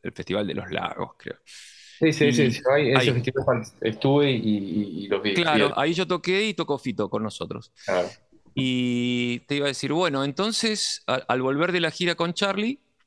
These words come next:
Speaker 2: Se meten a grabar.
Speaker 1: en el ochenta y seis grabamos el primer disco de Fricción, tocamos todo ese año con, con Charly García y Fricción simultáneamente. Y era un quilombo, era un, no, era,
Speaker 2: <laughs>
Speaker 1: era muy difícil, era muy difícil porque,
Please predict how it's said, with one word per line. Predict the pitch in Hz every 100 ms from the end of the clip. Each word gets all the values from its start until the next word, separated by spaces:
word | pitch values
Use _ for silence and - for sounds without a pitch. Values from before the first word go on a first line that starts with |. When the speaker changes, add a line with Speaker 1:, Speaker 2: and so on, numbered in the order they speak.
| _ - - _ _ _ _ _ _ _ -
Speaker 2:
Se | -
meten | 107 107
a | 101
grabar. | 98 95
Speaker 1:
en | 127
el | 135
ochenta | 135 147 135
y | 147
seis | - 185 226
grabamos | - 135 135 135 123
el |
primer | 123 120 135
disco | 139 -
de | 143
Fricción, | 165 - 175 165
tocamos | 131 202 226 196 _
todo | - 254 226
ese | 190 175
año | 160 147 135 156 165 -
con, | 127 123 117
con | 127 117
Charly | 127 127
García | 120 120 - 170 202 247 _ - - _ _
y | - 135
Fricción | 147 127 156 123
simultáneamente. | 95 113 110 135 135 127 117 90 87 - _
Y | 117
era | 147
un | 135 80
quilombo, | - 92 - - - -
era | - 87
un, | - - - - _ _ _ _ -
no, | - 104 -
era, | 95 95 92 87
Speaker 2:
<laughs> |
Speaker 1:
era | - 117
muy | 127 139
difícil, | 123 - 78 85
era | 120
muy | 123 131
difícil | 113 143 151 120
porque, | 107 101 104